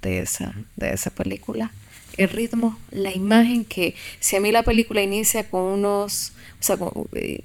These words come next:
viendo al personaje, con sonido, imagen, cotidianidad,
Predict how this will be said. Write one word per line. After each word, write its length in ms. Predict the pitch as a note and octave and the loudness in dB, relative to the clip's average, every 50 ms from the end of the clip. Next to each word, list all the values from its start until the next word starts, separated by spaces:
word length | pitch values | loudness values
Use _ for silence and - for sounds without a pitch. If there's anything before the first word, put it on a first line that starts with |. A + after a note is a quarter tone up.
| - | -10
viendo 440 | - F#3 F3 F3 G3+ G3 G3+ G3+ G3+ | -8 -6 -2 2 2 2 2 2 0
al 80 | G3 G3 | 0 0
personaje, 1040 | - G3 F#3 - - F#3 F3+ F#3 F3+ F3+ F3+ F#3 F3 - - F#3+ F#3 F3 F3 F3+ F#3 - - - - - - - - - - - - | 0 0 0 2 0 2 2 4 4 4 2 0 -2 -2 -2 0 2 2 2 0 -2 -6 -14 -16 -18 -18 -20 -20 -20 -20 -20 -20 -10
con 680 | - F#3+ F#3+ F#3+ F#3+ F#3 F#3 F#3 F#3 F#3 F3+ F3+ F#3 F#3 | -6 -4 -4 -2 -2 -4 -2 0 0 0 0 0 0 2
sonido, 680 | - - - G3 F#3+ F#3+ F#3+ F#3 F#3 F3 F#3 F#3 F3+ F#3 | 0 2 2 2 0 0 2 0 2 2 4 4 4 2
imagen, 1040 | F3+ F#3 F#3 F#3 F3+ F3+ F3+ F3+ - - G3 F#3+ F#3 F3+ F3 F3 F3 F3 E3+ F3 - - - - - - | 2 0 2 2 2 0 -2 -4 -6 -6 -2 0 0 0 0 0 -2 -2 -4 -6 -8 -14 -18 -18 -18 -12
cotidianidad, 1040 | - G3+ G3 - G3+ G3 F#3 F#3+ F#3+ F#3 F3+ F3+ F3 F#3 E3+ E3+ F3 F3 F3 F3 F3+ | -10 -10 -6 -2 0 2 2 2 2 2 0 2 2 4 6 6 4 4 2 0 -4